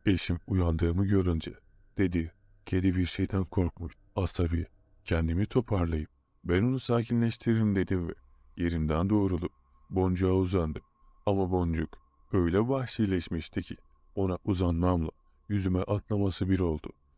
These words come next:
Yüzümü tırmalayan Boncuk dehşetle odadan kaçtı. Neler olduğunu anlayamamıştım.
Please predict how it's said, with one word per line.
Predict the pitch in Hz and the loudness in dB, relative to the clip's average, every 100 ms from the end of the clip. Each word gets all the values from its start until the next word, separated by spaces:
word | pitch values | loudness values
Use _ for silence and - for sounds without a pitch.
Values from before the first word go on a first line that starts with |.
| _ - | _ 0
Yüzümü | 127 110 92 | 0 2 -2
tırmalayan | - 95 87 87 90 98 104 | -2 -2 0 2 2 2 2
Boncuk | 95 85 - - - _ _ | 2 0 -6 -14 -20 _ _
dehşetle | 95 80 - 117 - - | 0 0 0 -4 -4 -2
odadan | 101 110 98 92 92 | 2 2 2 0 -2
kaçtı. | 90 82 - 95 - _ _ _ | -4 -4 -8 -12 -12 _ _ _
Neler | 85 80 87 113 | -2 0 2 2
olduğunu | 127 117 104 104 - | 2 2 2 0 -2
anlayamamıştım. | 92 87 95 107 98 90 - - | -2 0 0 0 0 -2 -8 -16